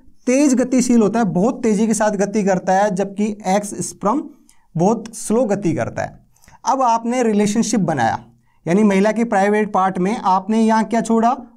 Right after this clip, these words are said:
अपना पुरुष सीमन छोड़ता है, यहाँ पूरे पार्ट में कहीं भी सीमन छोड़ता है। जब ये सीमन ट्रेवल करता हुआ यहाँ तक पूछता है, ट्यूब तक जाता पहुँचता है, यहाँ अंडा आता है, इस ट्यूब तक पहुँचेगा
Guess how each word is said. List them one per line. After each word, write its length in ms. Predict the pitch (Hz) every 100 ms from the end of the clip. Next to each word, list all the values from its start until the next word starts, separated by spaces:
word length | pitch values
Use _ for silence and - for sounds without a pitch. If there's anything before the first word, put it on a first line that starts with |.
| -
अपना 260 | 185 202 226
पुरुष 220 | 233 254
सीमन 400 | - 214 208 233
छोड़ता 380 | 233 190 185 196
है, 120 | 190
यहाँ 180 | 190 190
पूरे 220 | 202 196 196
पार्ट 240 | 185 180
में 120 | 190 208
कहीं 200 | 175 175
भी 100 | 202
सीमन 340 | - 175 185
छोड़ता 380 | 180 160 160 170
है। 200 | 160 226 - - -
जब 140 | 208 226
ये 80 | 254
सीमन 420 | - 220 226 277
ट्रेवल 320 | - 220 233
करता 320 | 220 202 202 202
हुआ 340 | 185 180 269 - - -
यहाँ 300 | 175 202 262
तक 160 | 247 240
पूछता 280 | 214 208 233
है, 80 | 233
ट्यूब 400 | 233 220 226 -
तक 80 | 214
जाता 300 | 190 190 208
पहुँचता 420 | 190 180 185 190
है, 280 | 185 - - - 170
यहाँ 180 | 208 196
अंडा 220 | 196 208
आता 240 | 208 214
है, 60 | 240
इस 240 | 214 -
ट्यूब 260 | 233 254 247
तक 160 | 247 233
पहुँचेगा 560 | 202 202 202 190 220